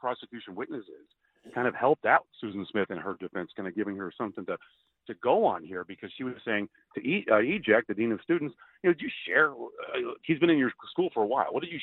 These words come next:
share with Jennifer Crumley? What kind of information? What did you put on, uh, Power School? What's there for her?" And, and nothing. There's nothing there, you know. This guy has no history with the school. They're not really aware of him, and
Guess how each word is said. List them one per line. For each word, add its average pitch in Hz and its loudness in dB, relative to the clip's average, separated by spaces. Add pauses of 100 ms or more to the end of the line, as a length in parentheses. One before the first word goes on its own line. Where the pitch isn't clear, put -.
share 131 2
with 135 -2
Jennifer 120 -4
Crumley? 151 -10 (120)
What - -14
kind 135 -2
of 127 -2
information? 131 -2
What 135 2
did - -14
you - -16
put 220 2
on, 190 2 (140)
uh, 131 6
Power 202 0
School? - -16 (460)
What's 165 4
there 190 4
for 214 0
her?" 220 6 (200)
And, 180 2
and 151 4
nothing. 202 2
There's 104 -2
nothing 170 4
there, 80 0
you - -10
know. - -10 (280)
This - -10
guy 120 6
has 110 2
no 117 6 (500)
history 143 2
with 143 -2
the 156 -8
school. 120 0
They're 110 6
not 120 6
really 127 2
aware 117 6
of 107 0
him, 120 -2
and 110 -2